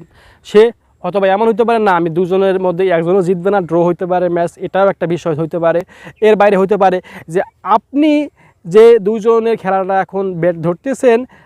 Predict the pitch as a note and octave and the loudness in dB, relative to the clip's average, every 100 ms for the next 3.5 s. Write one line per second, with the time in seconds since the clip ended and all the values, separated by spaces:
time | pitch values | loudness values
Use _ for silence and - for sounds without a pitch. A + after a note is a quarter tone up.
0 | _ - F3 G3+ A#3 F#3 F3 E3+ F3+ F3+ | _ 2 4 6 4 4 0 0 -2 0
1 | E3+ E3 E3+ D#3+ E3+ F3 D#3+ F3 - C4 | -2 -2 -4 -4 -6 -4 -6 -6 -4 0
2 | A#3+ G#3+ F3 G#3+ - F3+ F3 E3 G#3+ A#3 | 2 2 -2 -8 -2 0 0 0 2 2
3 | D#3 - - F3 | 2 -4 -10 -4